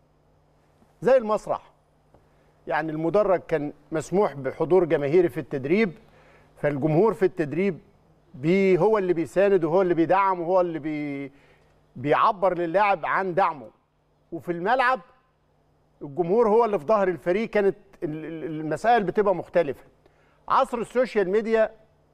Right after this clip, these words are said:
بقت المدرجات موجودة على السطح الإعلامي الحديث بدل المدرج في الاستاد،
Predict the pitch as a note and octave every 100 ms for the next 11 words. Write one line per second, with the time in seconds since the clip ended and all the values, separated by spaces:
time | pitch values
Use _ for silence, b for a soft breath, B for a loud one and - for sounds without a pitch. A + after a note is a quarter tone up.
0 | _ _ b b b C3+ F3+ G#3+ F3+ G3
1 | F#3 F3 F#3+ F#3+ F3 A#3+ G3+ G3 E3 A3+
2 | A#3 F3+ F3+ - G#3 - F#3+ E3 E3 F3
3 | G#3 G3+ F#3+ D#3+ - D#3 E3 D3 - -
4 | _ _ _ _ _ _ _ _ D#3+ F#3
5 | F#3 F3 E3 D#3+ G3+ G3+ F#3+ - _ _
6 | _ _ D#3+ D#3 C#3+ - E3